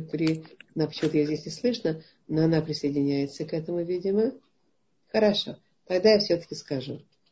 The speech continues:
Я постараюсь, это не слишком длинно, не тратить на это слишком много времени, но сказать. Э, во-первых, значит так, по поводу лук-порей. Э, это, э, карти, карти,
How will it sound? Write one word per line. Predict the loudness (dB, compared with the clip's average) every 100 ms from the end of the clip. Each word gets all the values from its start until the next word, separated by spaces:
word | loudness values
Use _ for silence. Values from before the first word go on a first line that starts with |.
| -6
Я | -4
постараюсь, | -2 2 2 2
это | 0
не | 0
слишком | 0 -4 0 2
длинно, | 4 4
не | 4 2
тратить | 2 -2 0
на |
это | -2 -2
слишком | -8 -12 -6
много | -4 -2
времени, | 4 6 8 4 0 -4 _ _ -2
но | 2 2 0
сказать. | -4 -4 -4 -4 -8 _ _ _ -20 _ _
Э, | 6 8 8 6 2
во-первых, | 0 2 6 8 8 6
значит | 4 2 0 -4
так, | -4 -4 -6 _ _ _ _ -4
по | 0
поводу | 6 6 6 2 0 _ _ _ 0
лук-порей. | 0 0 0 0 2 0 -4 _ _ _ _ _ _
Э, | 0 0 4
это, | 2 6 8 8 4 -4 _ _ 2
э, | 6 8 8 8 6 4 -2 -18 _ -20 _ _ _ _ _ _ _
карти, | 0 0 0 0 0 0 -8 _ _ _ _ _ _ -6
карти, | -2 -2 4 4 4